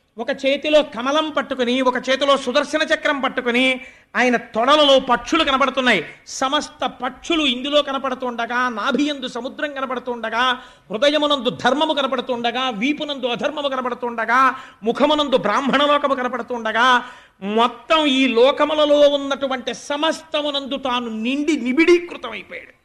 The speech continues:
అలా దాటి వెళ్ళిపోతుంటే ఆ పాదం, ఒక పాదం పెట్టి కొలిచేస్తున్నాడు. ఇలాగా కొలిచి వ్యాపకత్వంతో ఆ ఆక్రమిస్తున్నాడు.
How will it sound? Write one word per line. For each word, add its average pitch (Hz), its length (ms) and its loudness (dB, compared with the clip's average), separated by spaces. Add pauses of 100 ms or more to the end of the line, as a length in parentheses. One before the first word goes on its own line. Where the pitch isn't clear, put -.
(540)
అలా 214 220 2
దాటి 220 520 0
వెళ్ళిపోతుంటే 254 1200 2
ఆ 202 60 0
పాదం, 262 600 0
ఒక 233 180 0
పాదం 277 440 2
పెట్టి 294 220 -4
కొలిచేస్తున్నాడు. 285 680 -2
ఇలాగా 156 240 -10 (140)
కొలిచి 285 340 -2
వ్యాపకత్వంతో 269 760 -2
ఆ 220 180 -2 (420)
ఆక్రమిస్తున్నాడు. 269 760 -2